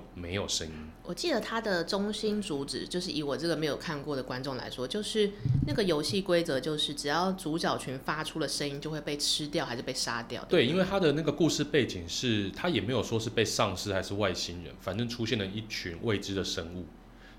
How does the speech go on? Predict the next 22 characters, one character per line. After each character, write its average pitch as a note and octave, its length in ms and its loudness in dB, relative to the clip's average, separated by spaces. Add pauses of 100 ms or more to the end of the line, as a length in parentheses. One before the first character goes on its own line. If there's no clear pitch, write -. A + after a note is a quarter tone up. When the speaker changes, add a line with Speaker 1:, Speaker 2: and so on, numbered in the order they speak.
Speaker 1:
然 F#2+ 140 2
后 G#2+ 340 2
他 - 140 -4
们 G2+ 140 0
会 G2 440 0 (360)
去 - 220 -2
寻 G2 440 -4
找 F2 260 -2
声 F#2 380 -2 (100)
音， F2+ 200 -10 (640)
然 F#2 120 -2
后 G#2 200 -2 (120)
毁 F#2 140 2 (100)
掉 A2 180 4
发 G2 200 0
出 G2 160 -4
声 F#2 200 -4
音 F2+ 140 -8
的 E2+ 100 -6
目 E2+ 240 -8
标。 D#2 140 -10
Speaker 2:
嗯。 D2 60 -14